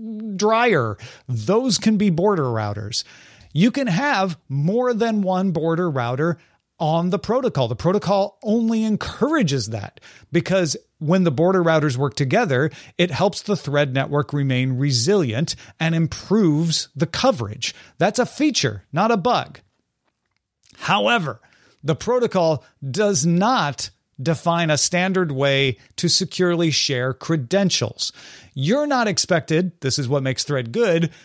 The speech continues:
to type in twenty-seven characters to register a device on the network, but the way the border router does it automatically isn't standardized, meaning different border routers from different companies might not talk to each other well.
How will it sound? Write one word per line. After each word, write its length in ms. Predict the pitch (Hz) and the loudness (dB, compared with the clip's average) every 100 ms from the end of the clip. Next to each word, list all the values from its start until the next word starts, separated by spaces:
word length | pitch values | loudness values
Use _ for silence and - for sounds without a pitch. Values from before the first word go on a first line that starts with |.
| - | -4
to 100 | 185 | -2
type 360 | - 180 180 170 | 0 0 0 2
in 220 | 160 147 _ | 0 0 _
twenty-seven 720 | - 180 165 143 - 165 143 135 | -4 0 2 2 2 2 0 0
characters 540 | 147 143 117 147 131 | 0 0 0 -2 0
to 100 | 143 | 0
register 500 | 139 139 139 - 139 | 0 0 -2 -2 0
a 60 | 131 | 0
device 400 | 120 127 127 139 | 0 0 0 0
on 100 | 117 | -2
the 80 | 120 | -4
network, 540 | 120 113 120 165 - - - - | -4 -4 -2 -2 -2 -14 -20 -8
but 260 | 131 180 - | -2 -2 0
the 80 | 170 | -2
way 520 | 151 139 180 226 240 | -2 -2 0 2 2
the 140 | 185 | 0
border 540 | 147 156 185 262 247 175 | 0 -2 0 2 2 2
router 440 | 139 135 135 131 | 2 2 2 0
does 360 | 117 147 151 139 | 0 2 2 0
it 140 | 143 | 0
automatically 920 | 147 151 135 127 185 208 170 151 143 - | 0 0 -2 -2 0 0 -2 -4 -4 0
isn't 340 | 165 160 208 | 0 0 -4
standardized, 920 | - - 254 262 202 143 107 104 - - - _ _ | -4 -2 -2 0 2 2 -2 -4 -8 -10 -20 _ _
meaning 580 | 113 117 143 208 208 - _ | -6 -2 2 4 2 0 _
different 340 | 123 - 127 | -10 -6 -6
border 280 | 117 135 147 | -4 -2 2
routers 380 | 147 147 143 135 | 2 2 2 -2
from 120 | 139 | -4
different 300 | 120 110 123 | -6 -6 -4
companies 560 | 220 233 156 139 156 - - _ | -2 0 0 0 0 -2 -12 _
might 340 | 117 165 233 151 | -2 0 0 -2
not 280 | 131 175 - | -4 -4 -4
talk 300 | 185 226 - | 0 0 0
to 180 | 143 | -2
each 160 | 120 110 | 0 2
other 260 | 127 110 104 | 0 0 -2
well. 400 | 107 110 110 | -4 -6 -8